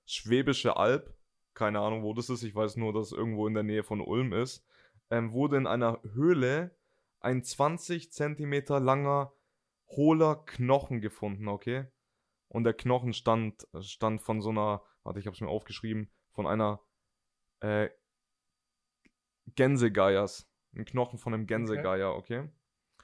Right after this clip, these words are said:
Speaker 1: Und dieser hohle Knochen, also der war zersplittert, aber die haben den dann rekonstru-, reko-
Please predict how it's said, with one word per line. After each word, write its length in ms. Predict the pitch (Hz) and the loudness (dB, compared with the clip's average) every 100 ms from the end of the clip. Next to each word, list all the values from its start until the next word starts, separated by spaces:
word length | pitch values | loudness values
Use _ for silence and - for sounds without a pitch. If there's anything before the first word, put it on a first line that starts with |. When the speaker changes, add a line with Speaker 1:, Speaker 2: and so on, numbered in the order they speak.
| _ - | _ -6
Speaker 1:
Und 280 | 123 120 147 | -4 -2 -4
dieser 260 | 156 160 | 0 2
hohle 360 | 135 147 143 131 _ _ | 2 0 0 -2 _ _
Knochen, 380 | - 143 160 160 | -2 2 2 2
also 160 | 113 110 | 0 0
der 160 | 107 | 0
war 160 | 101 107 | 2 0
zersplittert, 500 | - 104 - 127 113 | -2 -6 -2 -2 0
aber 200 | 104 110 | 0 -2
die 120 | 101 | -2
haben 120 | 110 110 | -2 -2
den 160 | 104 | -2
dann 240 | 104 107 98 - _ | -4 -4 -8 -16 _
rekonstru-, 760 | 120 120 - 117 - - 113 110 - _ | -2 0 0 0 -2 -4 -2 -2 -6 _
reko- 800 | - 113 117 _ _ - 113 - | -4 -4 -4 _ _ -2 0 0